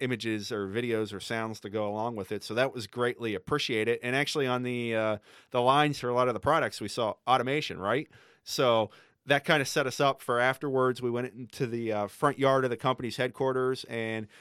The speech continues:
they had the autonomous mower, which is called the T M two thousand, working and, and, and mowing the,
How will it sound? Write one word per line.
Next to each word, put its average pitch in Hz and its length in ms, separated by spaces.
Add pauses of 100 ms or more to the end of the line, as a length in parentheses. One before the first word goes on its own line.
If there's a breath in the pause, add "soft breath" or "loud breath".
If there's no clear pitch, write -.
(120 loud breath)
they 123 100
had 131 180
the 123 120
autonomous 135 520
mower, 131 380
which 127 160
is 104 100
called 117 200
the 101 40
T 139 240
M 127 140
two 127 160
thousand, 127 520 (440 soft breath)
working 135 580
and, 101 240
and, 113 240
and 110 260
mowing 123 480
the, 110 320